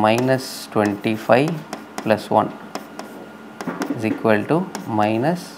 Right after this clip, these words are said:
twenty-four. So, ஆக்சுவல் பர்சன்டேஜில் இருந்து ட்வென்ட்டி ஃபோர் பர்சன்ட் minus ஆயிருக்கு. So, அப்போ என்ன அர்த்தம்?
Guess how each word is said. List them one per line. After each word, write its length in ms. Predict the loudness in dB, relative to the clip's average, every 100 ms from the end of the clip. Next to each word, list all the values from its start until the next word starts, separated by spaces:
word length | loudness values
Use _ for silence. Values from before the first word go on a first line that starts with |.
| -16 -6
twenty-four. 680 | -2 0 0 -2 -2 0 2 0 -8 -18 -18 -18 -18 -18 -18 -18 -18 -18 -18 -18 -6
So, 60 | 6 6
ஆக்சுவல் 260 | 8 6 8
பர்சன்டேஜில் 480 | 8 8 6 8 8
இருந்து 220 | 10 10 8 4 6
ட்வென்ட்டி 240 | 8 10 10
ஃபோர் 180 | 10 10
பர்சன்ட் 400 | 8 8 4 4 -4 -18 -20 -20 -20 -20 -20 -20 -20 -4 4 6
minus 260 | 6 6 6
ஆயிருக்கு. 280 | 4 -2 -10 -14 -18 -18 -18 -18 -20 -18 0
So, 40 | 4
அப்போ 120 | 6 8
என்ன 140 | 8
அர்த்தம்? 300 | 8 8